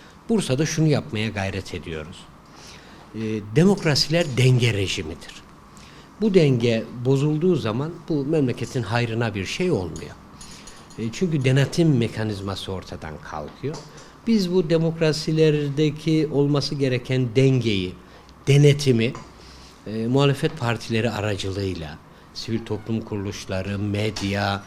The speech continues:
e, odalar, e, barolar gibi kuruluşlar. Ama biz bizimle olan ilgili kısmı,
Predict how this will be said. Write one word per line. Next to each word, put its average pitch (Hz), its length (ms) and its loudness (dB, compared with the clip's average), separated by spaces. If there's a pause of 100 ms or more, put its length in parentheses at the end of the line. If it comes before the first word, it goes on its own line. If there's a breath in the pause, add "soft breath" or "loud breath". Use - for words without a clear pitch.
(400 loud breath)
e, 87 220 -10
odalar, 104 600 -4
e, 87 800 -8
barolar 107 440 -2
gibi 85 260 -12
kuruluşlar. 87 580 -12 (420 loud breath)
Ama 175 120 -4
biz 185 140 -2
bizimle 160 320 0
olan 110 380 0
ilgili 110 420 -6
kısmı, 117 380 -8